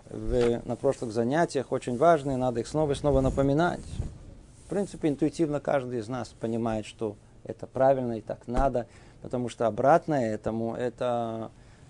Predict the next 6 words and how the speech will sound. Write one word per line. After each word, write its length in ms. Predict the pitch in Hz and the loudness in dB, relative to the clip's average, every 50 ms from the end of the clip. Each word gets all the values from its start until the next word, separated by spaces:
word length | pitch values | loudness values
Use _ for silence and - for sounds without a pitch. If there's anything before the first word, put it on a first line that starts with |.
| - - - - | -20 -20 -18 -14
э, 460 | - - 104 101 104 101 98 98 101 107 | -12 -10 -8 -8 -8 -10 -10 -10 -8 -6
разрушение 540 | 113 117 113 123 110 - 151 147 139 135 120 | -4 -4 -4 -4 -2 0 0 0 2 0 -4
с-, 140 | - - - - - | -6 -10 -14 -16 -16
своей 260 | - - - 127 123 120 | -12 -6 -2 -2 -2 0
собственной 460 | - 131 117 - - 123 120 117 113 | 0 -2 -4 -4 -6 -4 -4 -2 -2
жизни. 360 | 101 107 110 101 98 101 | -2 -2 -4 -4 -4 -8